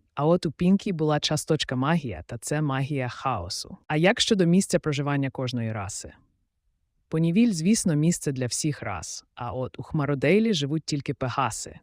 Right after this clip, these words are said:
тому що це місто побудоване з хмар, і інші раси не зможуть стояти на хмарах. Тільки могутніші єдинороги, як Твайлайт, накладуть закляття, щоб не падати.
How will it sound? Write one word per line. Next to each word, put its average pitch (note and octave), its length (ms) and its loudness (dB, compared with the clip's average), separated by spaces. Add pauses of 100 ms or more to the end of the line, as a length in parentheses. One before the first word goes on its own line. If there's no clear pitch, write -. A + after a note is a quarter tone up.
(120)
тому C#3+ 200 -4
що - 140 -6
це C#3+ 140 -2
місто D#3+ 300 -2
побудоване C#3 540 -2
з - 80 -8
хмар, F3 440 0 (200)
і - 140 -6
інші F#3+ 380 4
раси E3 360 2
не D3 100 0
зможуть C#3 380 -2
стояти A#2 420 -4
на G#2+ 100 -6
хмарах. - 580 -12 (240)
Тільки D#3+ 280 -2
могутніші E3+ 640 2
єдинороги, C#3+ 840 0
як C3+ 200 -6
Твайлайт, C3+ 600 2
накладуть C3+ 420 -4
закляття, C3 580 0
щоб A#2+ 240 -6
не A#2 100 -4
падати. A2+ 520 -4